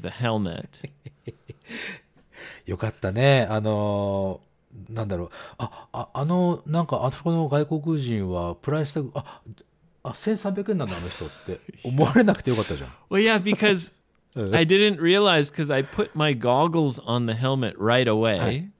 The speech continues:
Speaker 2: はいはいはいはい。すぐにね。
Speaker 1: And I didn't, you know, put my goggles from my helmet onto my eyes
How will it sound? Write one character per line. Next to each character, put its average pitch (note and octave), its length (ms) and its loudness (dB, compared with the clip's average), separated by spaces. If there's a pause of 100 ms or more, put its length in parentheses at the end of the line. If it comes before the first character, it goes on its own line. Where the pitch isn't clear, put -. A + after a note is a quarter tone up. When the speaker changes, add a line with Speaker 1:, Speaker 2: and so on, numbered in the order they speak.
(120)
Speaker 2:
は A#2 160 2
い G2 80 2
は E2+ 120 -4
い E2 40 -4
は D#2+ 140 -8
い D2 60 -10
は D2 80 -12
い。 D2 60 -14
す - 140 0
ぐ A2+ 100 2
に E2 100 -6
ね。 F#3 220 -2
Speaker 1:
And B2 180 0
I B2 140 2
didn't, D3+ 480 0 (380)
you B2+ 140 -6
know, G#2+ 260 -2 (100)
put - 320 -6
my A#2 200 -2
goggles A#2 680 2
from C3 480 2
my G#2+ 200 2
helmet B2 520 0 (220)
onto A#2 380 0
my G#2 180 -2
eyes G#2+ 540 0